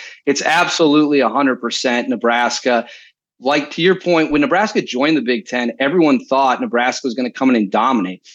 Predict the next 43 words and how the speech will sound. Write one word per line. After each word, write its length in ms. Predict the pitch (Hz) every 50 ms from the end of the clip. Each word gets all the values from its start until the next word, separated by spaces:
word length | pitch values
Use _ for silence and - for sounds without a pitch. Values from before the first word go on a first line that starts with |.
| _ _ -
And 100 | 135 131
instead 380 | 131 123 - - 156 175 185
what 140 | 165 143 127
happened 420 | 120 120 123 123 120 - 127 120 117
is 120 | 110 -
they 140 | - 123 123
got, 380 | 117 123 120 117 113 110 - -
they 80 | 120
got 300 | 117 131 127 120 117 107 - _ _ _ _ -
railroaded 520 | 131 147 175 180 156 135 123 120 120 120
by 100 | 107 120
the 100 | 117 113
Badgers 460 | 101 120 117 123 135 139 123 117 104 -
for 140 | - 123
a 40 | 117
long 380 | 110 110 113 117 120 117 117 -
time. 320 | - 143 151 143 117 98 - - - - - _ -
Now 200 | - 123 135 143
we've 240 | 139 135 147 135 -
lost 400 | 123 127 123 127 127 127 - -
a 40 | 131
step. 420 | - - - 131 131 147 147 - - -
Is 120 | 135 117
Nebraska 560 | 120 135 117 104 120 123 135 151 143 - - 147
gonna 220 | 135 143 135 123
hire 300 | 110 123 131 139 135 127
a 40 | 117
great 360 | 92 - 113 120 135 127 -
coach 340 | - 127 127 151 156 - -
that 220 | - 123 117 113 - - _ _ _ -
elevates 560 | 127 135 143 143 123 120 127 135 127 - -
them 240 | 131 131 143 147 135
to 60 | 123
where 180 | 113 120 127 127
they 120 | 127 123
were 480 | 117 110 113 120 123 131 135 135 127 127 - _ _ _ -
when 260 | 123 117 113 104 104
Bo 180 | 98 123 127 131
Pelini 380 | 127 - 123 127 139 151 156 151
was 160 | 147 131 131
there, 220 | 135 139 143 131
Frank 240 | - - 110 104 -
Solich? 480 | - - 151 151 160 151 143 139 -